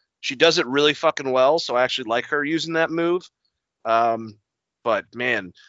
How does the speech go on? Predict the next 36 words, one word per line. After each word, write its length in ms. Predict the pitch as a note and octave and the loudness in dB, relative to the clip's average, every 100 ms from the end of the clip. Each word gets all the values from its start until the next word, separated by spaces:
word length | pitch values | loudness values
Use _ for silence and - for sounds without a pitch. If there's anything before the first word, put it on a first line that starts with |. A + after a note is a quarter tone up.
| _ _ _ - | _ _ _ -2
the 80 | |
only 80 | D3+ | 0
thing 100 | F#3 | 2
that's 140 | D3 - | 2 2
scary 320 | - D3+ C#3+ | 4 6 6
about 240 | C3 A#2+ | 4 2
it 80 | A2+ | 0
is 80 | G#2+ | -6
I'm 140 | B2 | -10
thinking 240 | D3 D3+ C#3+ | -10 -6 -2
how 140 | C#3+ | -2
tall 300 | - C#3+ C#3 | -2 2 2
Charlotte 500 | C3 - C#3 C3+ B2+ | 2 2 4 4 2
is 280 | A#2 G#2 G#2 | 0 -4 -6
and 80 | G#2 | -8
how 100 | A#2+ | -6
small 560 | - - B2+ C3 C3 A#2 | -4 -4 0 2 4 4
Alexa 500 | B2+ B2+ - G#2 G2+ | 2 0 -6 -6 -6
is. 140 | G2 | -8
And 80 | G#2 | -8
if 80 | - | -8
she 140 | D#3 | -8
fucking 360 | - D3+ C#3+ B2+ | 0 0 0 -2
has 200 | C3+ A#2 | -2 -2
her 80 | |
head 180 | G2+ C3+ | 0 2
out, 260 | B2 G#2+ F#2+ _ _ _ _ | 4 2 -4 _ _ _ _
that 120 | A#2 B2+ | -8 -8
could 120 | A#2+ | -8
be 80 | A#2+ | -4
really 200 | B2+ A#2 | -2 -2
devastating 600 | B2 B2 A2+ B2 A2 G2+ | -2 -4 -4 -4 -4 -6
to 120 | G#2+ | -6
her 120 | A2 | -4
neck. 220 | A2+ A#2 - | -2 -2 0
But 200 | A#2 | 0